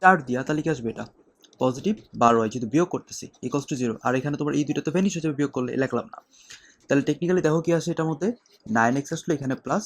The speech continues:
টু ওয়াই আসলো, equals to কি? জিরো। তাহলে উত্তর কোনটা? সি নাম্বারটা, বুঝছো? একদম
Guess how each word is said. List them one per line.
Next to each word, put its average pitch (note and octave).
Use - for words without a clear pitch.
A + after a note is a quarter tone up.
টু -
ওয়াই A2+
আসলো, -
equals B2
to -
কি? D#3
জিরো। B2
তাহলে C3+
উত্তর F#3
কোনটা? B2
সি -
নাম্বারটা, A2+
বুঝছো? -
একদম B2+